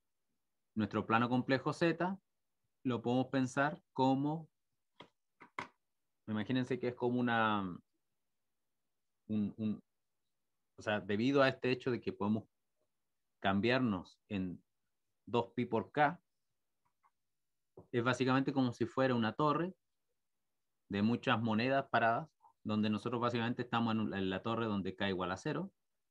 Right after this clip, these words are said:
arriba va a estar la torre k igual a uno, k igual a menos uno, pero básicamente son todas el mismo número complejo, porque, eh, ya sabemos que e a la i teta,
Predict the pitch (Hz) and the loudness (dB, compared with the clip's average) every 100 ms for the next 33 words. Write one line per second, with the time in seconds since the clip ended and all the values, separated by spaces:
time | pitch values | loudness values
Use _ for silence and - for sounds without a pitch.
0 | _ _ _ - 90 101 95 92 104 98 | _ _ _ -10 -4 -2 -2 -4 -4 -4
1 | 92 90 98 92 90 85 _ _ _ _ | -4 -4 -4 -4 -6 -8 _ _ _ _
2 | _ _ _ _ 87 85 87 104 156 156 | _ _ _ _ -8 -4 -2 -2 0 -2
3 | 147 139 139 135 131 - _ _ _ _ | 0 0 0 0 -2 -8 _ _ _ _
4 | 104 95 90 90 92 90 92 113 143 143 | -4 -2 -2 -2 -2 -4 -2 2 2 0
5 | 175 _ _ _ _ _ _ - 127 147 | -4 _ _ _ _ _ _ -2 2 2
6 | 151 143 151 139 135 139 151 151 147 139 | 4 2 2 0 0 4 4 4 2 2
7 | 139 131 113 104 117 - _ _ _ 98 | 2 0 -2 -2 -4 -6 _ _ _ -8
8 | 95 110 120 - _ _ _ _ _ _ | -4 -4 -4 -8 _ _ _ _ _ _
9 | _ _ _ _ _ _ - 98 92 87 | _ _ _ _ _ _ -8 -2 0 0
10 | 85 - - 104 104 110 113 - 110 104 | -4 -8 -6 -4 -2 -2 -2 0 2 2
11 | 113 117 110 107 117 117 104 - _ _ | 2 2 2 0 0 -2 -4 -8 _ _
12 | 127 127 98 - | -2 -2 -2 -8